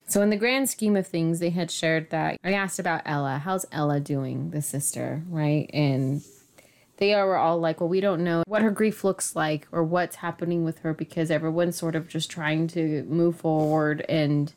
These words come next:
we just don't know." But Ian had said a lot of, through the cancer journey, but also with the grief journey, is he's providing. He's the provider. So was there anything that he said that you were like, I mean, you had spoke up at one point and were like, "I totally relate to that," but was there anything, anything else you can add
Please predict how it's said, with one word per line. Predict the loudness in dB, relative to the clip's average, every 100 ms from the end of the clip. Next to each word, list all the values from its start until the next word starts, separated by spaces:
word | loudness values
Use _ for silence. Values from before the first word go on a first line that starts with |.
| -8
we | -2
just | 0 0
don't | 0
know." | -2 -2 -4 -8 -20 -20 -20 _
But | 0 2 2 -2 _ 0
Ian | 2 4 2
had | 0 -2
said | -2 0
a |
lot | 2 2 0
of, | -4 -4
through | 2 2
the | 2
cancer | 0 0 0 0
journey, | 0 2
but | 2 2
also | 2 0
with | -4 -4
the | -4
grief | -2 -2
journey, | 0 -2 0
is | 0 -2
he's | -4
providing. | -2 -2 2 2 2 -2 -4
He's | -4
the | -6
provider. | -4 -2 0 0 0 -2 -6 _ _ _ _ -6
So | 0 2 2 -2 _ _ _ 0
was | 2
there | 2
anything | 2 0 0 0
that | 0
he | -2 -2
said | -2 0 0 0 -4 -4
that | -4 -2
you | -2
were | 0
like, | 2 2 -2 -10 _ _ -2
I |
mean, | 0 2
you | 0 2
had | 2
spoke | 2 0 2
up | 0 0
at | -2
one | -2 -2
point | -2 -2
and | -2
were | 0
like, | -2 -2
"I | -2
totally | 2 4 4 4 2
relate | 0 2 2 2
to | -2
that," | 0 0 0
but | -2
was | 0 -2
there | 2 2
anything, | 2 0 0 0 2
anything | 2 2 0
else | -2
you | -4
can | -4 -4
add | 0 0 2 -2